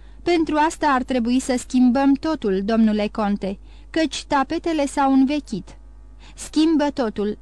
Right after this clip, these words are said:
numai tapetul din camera de culcare cu damasc roșu, lasă-l așa cum e. Ba chiar să nu fie nimic atins în camera aceea." Bertuccio se înclină. "Și nici de grădină să nu te atingi,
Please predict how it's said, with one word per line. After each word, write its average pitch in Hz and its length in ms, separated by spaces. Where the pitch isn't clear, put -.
numai 339 360
tapetul 277 540
din 262 220
camera 269 440
de 220 140
culcare 233 460
cu 233 140
damasc 220 520
roșu, 220 440
lasă-l 285 420
așa 247 260
cum 226 320
e. 190 140
Ba 330 220
chiar 381 220
să 339 200
nu 349 80
fie 311 220
nimic 277 400
atins 240 600
în 254 180
camera 254 460
aceea." 202 500
Bertuccio 269 680
se 285 180
înclină. 233 640
"Și 320 420
nici 392 200
de 247 180
grădină 220 480
să 240 160
nu 226 140
te 247 100
atingi, 220 680